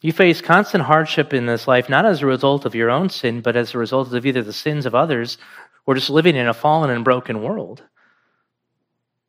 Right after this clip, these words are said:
Well, if you look back again on your life, you're gonna find that in many ways there are thousands of things, and I mean thousands of things that God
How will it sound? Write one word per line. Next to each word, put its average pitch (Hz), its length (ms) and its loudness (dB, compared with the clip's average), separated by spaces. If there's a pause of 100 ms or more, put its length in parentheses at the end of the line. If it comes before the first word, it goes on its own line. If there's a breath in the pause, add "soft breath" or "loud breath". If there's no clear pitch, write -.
(420)
Well, 131 120 2
if 123 140 -2
you 165 120 4
look 160 320 2
back 156 360 4
again 147 420 -4
on 117 120 0
your 127 120 -2
life, 156 320 -4
you're 139 60 -4
gonna 208 120 0
find 147 400 0
that 123 300 0 (380 loud breath)
in 143 180 2
many 208 260 4
ways 131 340 4
there 156 140 2
are 139 60 2
thousands 151 760 0
of 104 60 -16
things, 101 440 -8 (400)
and 143 120 2
I 180 60 4
mean 139 160 0
thousands 185 640 0
of 110 100 -6
things 110 260 -4
that 123 140 -4
God 151 340 0